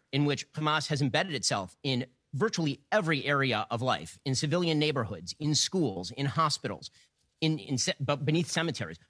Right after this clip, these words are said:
When, when you see Hamas do this sort of stuff, the question is, what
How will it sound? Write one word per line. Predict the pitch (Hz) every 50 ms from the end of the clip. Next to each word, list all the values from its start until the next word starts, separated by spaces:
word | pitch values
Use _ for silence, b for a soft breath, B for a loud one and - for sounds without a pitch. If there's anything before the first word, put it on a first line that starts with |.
| b b
When, | - 156 165 156
when | 170 160 165
you | 165 147
see | - - 240 247 202
Hamas | - 160 151 151 139 - -
do | - 180
this | 156 139 120
sort | - - 143 120 107
of | 101
stuff, | - - 226 160 -
the | 147 -
question | - 220 208 - 180 143
is, | 113 104
what | 113 156 196 208 -